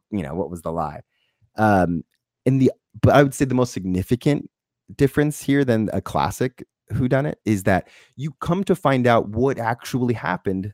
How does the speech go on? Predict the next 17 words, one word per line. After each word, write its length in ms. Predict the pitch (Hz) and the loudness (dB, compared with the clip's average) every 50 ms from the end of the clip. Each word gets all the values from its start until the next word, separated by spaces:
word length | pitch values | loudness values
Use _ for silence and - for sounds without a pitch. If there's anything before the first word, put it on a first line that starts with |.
| _ _ | _ _
the 120 | - 104 98 | -8 -6 -6
evening 300 | 110 95 104 104 98 92 | -4 -4 -4 -2 -2 -2
of 160 | 87 82 80 | -2 -2 -4
the 80 | - 82 | -4 0
birthday 300 | - 90 85 - 87 82 | 0 0 2 2 0 0
party 420 | - - 85 78 80 80 82 - - _ _ _ | 0 0 0 -2 -2 -4 -6 -8 -10 _ _ _
and 120 | 95 101 | -2 2
what 180 | 113 131 165 160 | 4 6 8 6
exactly 360 | 135 113 113 92 85 - 95 | 6 6 4 4 4 2 -2
transpired 520 | - - 85 80 - - 73 65 71 71 - _ _ _ _ _ | -4 -4 -4 -6 -6 -6 -6 -6 -6 -8 -12 _ _ _ _ _
fairly 600 | - - - - - 165 220 285 320 285 190 - - | -20 -20 -4 0 2 4 4 4 4 4 2 4 4
early 240 | 143 156 151 143 127 | 6 6 8 8 8
on 200 | 117 110 107 101 | 8 6 6 4
in 60 | 90 | 0
the 80 | 80 73 | -2 -4
movie. 520 | 76 78 82 78 69 - - - - - _ _ _ _ _ _ | -4 -4 -4 -4 -4 -6 -12 -18 -20 -20 _ _ _ _ _ _
Like, 220 | 95 98 - - | -8 -8 -8 -10